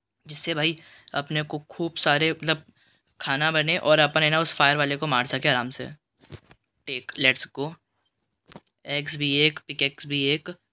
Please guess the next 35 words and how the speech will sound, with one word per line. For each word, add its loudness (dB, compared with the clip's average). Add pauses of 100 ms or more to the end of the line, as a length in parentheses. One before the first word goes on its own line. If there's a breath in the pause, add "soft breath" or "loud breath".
डंडा 0
टूटा 0
पड़ा, 0
डंडा -2
ठीक -4
करोगे -2
क्या? 0 (640 soft breath)
डंडा -6
ठीक -10 (160)
कर -10
दो। -10 (540)
डंडे -6
के -6
लिए -2
अपने -6
को -10
चाहिए -6 (540)
पाँच -2
लोग 0
और। -6 (160)
एक -18
काम -2
करो, -2
अभी -4
रहने -2
दो, -6 (1120)
अभी -12
चला -2
गया -2
ना -6
डंडा? -4
हाँ, -6
चला -4
गया -8
डंडा। -12